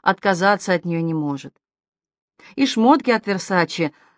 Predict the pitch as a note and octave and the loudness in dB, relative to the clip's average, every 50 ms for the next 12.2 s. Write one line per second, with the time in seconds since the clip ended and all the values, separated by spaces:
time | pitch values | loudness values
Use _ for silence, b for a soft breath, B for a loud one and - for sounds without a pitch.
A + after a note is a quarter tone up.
0 | b b _ - - F4 C#4+ - - A#3+ C4 D4+ C#4+ C#4 A3+ - G3+ F#3+ F#3 F3+ | b b _ -2 -2 -2 0 2 4 6 6 6 6 4 0 0 2 2 2 2
1 | - - A#3 A3+ A3+ G3 F#3+ - - F#3+ F#3 E3+ F3+ - - G3 F#3+ E3+ D#3+ E3 | 2 0 0 0 0 -2 -4 -2 -2 -2 0 0 0 2 2 0 0 0 0 0
2 | E3+ E3 D#3+ D3+ D3 C#3 C#3 _ _ _ _ _ _ _ _ _ - D3+ D3 F3+ | 0 2 2 0 -2 -4 -8 _ _ _ _ _ _ _ _ _ -8 -2 2 2
3 | F#3 F#3 F#3 F3 E3+ E3+ D#3 C#3+ E3 A3 C#4+ E4 D#4 B3+ F#3+ - - - - C#3+ | 4 4 2 2 0 0 -2 -2 0 2 2 2 2 0 -2 -4 -6 -10 -12 -12
4 | D#3 - _ _ _ _ _ _ _ _ _ _ _ _ _ _ _ _ _ _ | -14 -16 _ _ _ _ _ _ _ _ _ _ _ _ _ _ _ _ _ _
5 | b b b b b b - - - - C#4+ D#4+ E4 D#4+ C#4+ C4 A#3+ A3+ G#3+ - | b b b b b b -16 -12 -6 -2 2 4 6 6 6 6 6 4 0 -2
6 | _ _ _ _ _ _ _ - - C#4 C#4 A#3 G3+ F#3+ F#3+ C4 D#4+ E4+ C#4+ - | _ _ _ _ _ _ _ 0 2 2 2 2 0 -2 0 2 2 2 0 0
7 | - A#3 A#3 G3 F#3+ A3+ A3 G#3 G#3 G#3 G#3 G#3+ A#3 B3 A#3+ A3 G#3+ - A3+ G#3+ | -2 -2 -2 0 0 -2 -2 -2 -2 -2 -2 0 0 0 0 -2 -2 -4 -6 -6
8 | F#3+ F#3 F3+ E3+ G3 G3+ G#3+ A3+ A3+ G#3 F3 D#3 - _ _ _ _ _ _ _ | -6 -6 -4 -4 -2 0 2 2 4 4 2 2 -2 _ _ _ _ _ _ _
9 | _ _ _ _ _ - D#3+ F3 E3+ E3+ F3 D#3+ F3+ G3+ C4 D4 C#4+ C4+ A#3 F#3 | _ _ _ _ _ -6 -6 -2 0 0 0 0 0 2 4 6 6 6 4 2
10 | E3 b b b b b - F3 E3+ - A#3+ B3 A#3+ A#3+ A3+ G3 G#3+ F#3+ G#3 G3 | 0 b b b b b -6 -4 -2 0 0 2 2 2 0 0 0 2 4 4
11 | G3 G3+ A#3 B3 A3+ A3 G#3+ - - A3 G3 - - G3 F3+ F3 E3+ E3 C#3+ - | 4 4 4 2 0 -2 -4 -8 -8 -8 -8 -6 -6 -4 -4 -4 -4 -6 -8 -8
12 | - - - | -12 -12 -14